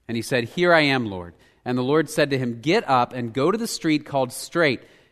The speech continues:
and inquire at the house of Judas for a man from Tarsus named Saul, for he is praying.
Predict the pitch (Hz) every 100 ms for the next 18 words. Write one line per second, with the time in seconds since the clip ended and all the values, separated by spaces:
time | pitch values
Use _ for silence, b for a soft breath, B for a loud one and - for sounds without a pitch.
0 | - 117 120 113 - 160 190 202 143 135
1 | 123 143 143 147 127 127 143 110 - -
2 | 127 110 113 131 170 190 196 - - 113
3 | - 123 127 113 113 - 185 151 - b
4 | b b - 120 131 131 - 185 196 123